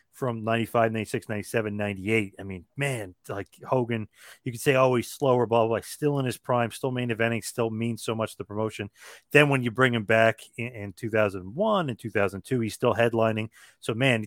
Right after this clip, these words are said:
to think that he thought he was done in ninety-three, and he's got about twelve more years of his prime left, like,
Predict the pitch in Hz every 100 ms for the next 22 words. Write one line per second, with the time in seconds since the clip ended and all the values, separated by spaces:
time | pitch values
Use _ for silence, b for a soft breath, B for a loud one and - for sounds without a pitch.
0 | - 113 - 151 135 107 120 123 131 117
1 | 95 120 120 110 110 98 - 120 101 104
2 | - 101 95 - 117 110 107 104 104 107
3 | 90 85 - 117 98 87 82 - 85